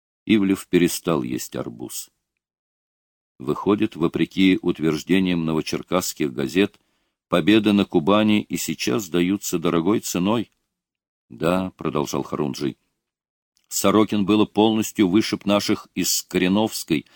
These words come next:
и погнал к станице Плотнеровской.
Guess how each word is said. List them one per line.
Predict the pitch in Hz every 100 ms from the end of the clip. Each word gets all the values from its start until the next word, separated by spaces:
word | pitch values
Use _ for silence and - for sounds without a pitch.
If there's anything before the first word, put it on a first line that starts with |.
| _ _ -
и | 92
погнал | 101 92 104 104
к |
станице | - - 95 107 - - 95 _ _ _ -
Плотнеровской. | 95 92 - 95 101 117 113 - - 55